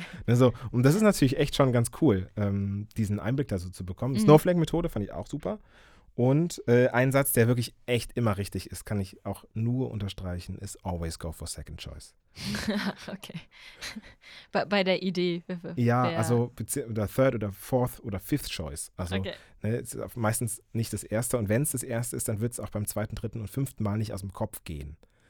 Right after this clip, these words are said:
Speaker 1: Nur um die erste abzusichern, braucht man noch zwei Wochen Zeit. Immer.
Speaker 2: <laughs>
Speaker 1: Deswegen dauert
Speaker 2: Okay.
Speaker 1: so eine Vorbereitung auch ein halbes Jahr.
Speaker 2: Ja.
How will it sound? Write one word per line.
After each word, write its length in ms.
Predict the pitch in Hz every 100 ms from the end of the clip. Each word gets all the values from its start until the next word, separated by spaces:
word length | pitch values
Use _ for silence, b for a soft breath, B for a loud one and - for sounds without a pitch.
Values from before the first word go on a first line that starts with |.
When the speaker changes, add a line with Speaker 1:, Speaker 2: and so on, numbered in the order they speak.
| b b b -
Speaker 1:
Nur 160 | 98 92 95 _ _ - -
um 160 | 107
die 140 | 95 101
erste 280 | 110 - 104
abzusichern, 460 | - 104 95 95
braucht 180 | 92 90
man 100 | 95
noch 120 | 82
zwei 260 | - 90 87
Wochen 200 | - 90
Zeit. 380 | - 76 - - _
Immer. 220 | 82 190 165 -
Speaker 2:
<laughs> 180 | _ _
Speaker 1:
Deswegen 260 | - 98 92
dauert 160 | 87 87
Speaker 2:
Okay. 60 |
Speaker 1:
so 80 | 92
eine 120 | 87 -
Vorbereitung 460 | - 107 87 85 90
auch 80 | 80
ein 100 | 80
halbes 260 | 82 82 -
Jahr. 220 | - _ _ _
Speaker 2:
Ja. 160 | 185